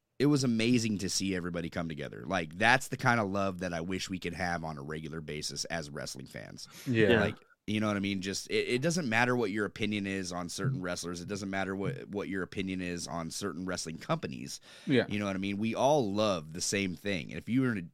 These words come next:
Speaker 1: like, I, I love how Michael is. If you enjoy it, you're gonna watch it, and you're not gonna let anybody else deter you away from
Speaker 2: Yeah.
Speaker 1: what you
Speaker 2: That's how
Speaker 1: like.
Speaker 2: it
Speaker 3: Of
Speaker 2: should always
Speaker 3: course.
Speaker 2: be, no matter what.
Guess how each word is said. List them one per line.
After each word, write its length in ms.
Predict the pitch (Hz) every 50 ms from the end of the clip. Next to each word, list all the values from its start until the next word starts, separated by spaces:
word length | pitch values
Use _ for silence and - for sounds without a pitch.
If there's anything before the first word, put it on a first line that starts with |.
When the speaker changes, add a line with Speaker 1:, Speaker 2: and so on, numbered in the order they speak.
| _ -
Speaker 1:
like, 440 | 95 104 98 92 90 85 - - - _ _ _ _ _ _ _ _ -
I, 120 | 95 98 -
I 100 | 104 117
love 320 | 117 117 127 131 135 131 104
how 160 | 120 110 107
Michael 420 | 98 98 95 101 101 - 85 82 71
is. 200 | 57 58 73 -
If 200 | - 87 - -
you 160 | 107 127 120
enjoy 420 | 101 90 85 78 104 117 131 143 156
it, 240 | 160 165 - - - _ _ _ _ _ _ _ _ _
you're 160 | - 101 110
gonna 140 | 127 127 123
watch 320 | 117 127 131 131 127 -
it, 80 | 87 - -
and 160 | 82 90 95
you're 120 | 101 107
not 160 | 117 113 117 -
gonna 140 | 117 117
let 140 | 113 110 92
anybody 540 | 69 90 110 113 110 104 113 113 113 101 101
else 480 | 101 101 98 98 90 - - - - - _ _ _ _ _ _ 95 85 _ -
deter 360 | - 101 - - - 135 127
you 260 | 123 117 120 120 113 107
away 420 | 104 101 101 101 95 92 92 87
from 280 | - - - 101 95 143
Speaker 2:
Yeah. 120 | 147 120
Speaker 1:
what 180 | 95 - 80 87
you 200 | 87 95 104 110
Speaker 2:
That's 160 | 120 127 92
how 180 | - 165 156 139
Speaker 1:
like. 120 | 127 120
Speaker 2:
it 80 | 117 120
Speaker 3:
Of 60 | 123
Speaker 2:
should 140 | 117 143 120
always 320 | 117 127 160 170 156 127 107
Speaker 3:
course. 40 | 107
Speaker 2:
be, 300 | 117 120 117 113 110 107
no 160 | 107 113 117
matter 280 | 117 127 135 135 131 120
what. 400 | 110 110 117 135 156 131 -